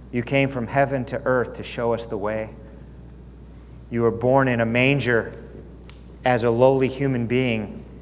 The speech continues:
as the lowliest of all human beings, as a Jewish peasant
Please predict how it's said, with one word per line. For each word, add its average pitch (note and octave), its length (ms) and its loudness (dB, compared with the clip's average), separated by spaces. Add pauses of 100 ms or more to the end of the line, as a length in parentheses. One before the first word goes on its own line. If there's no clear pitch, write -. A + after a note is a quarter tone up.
as B2 140 0
the B2+ 100 4
lowliest C#3 500 4
of A#2 80 0
all A2+ 140 4
human A2+ 340 -4
beings, G#2 420 -4
as G#2+ 140 -6
a G#2 60 -6
Jewish B2+ 480 0 (120)
peasant - 540 -4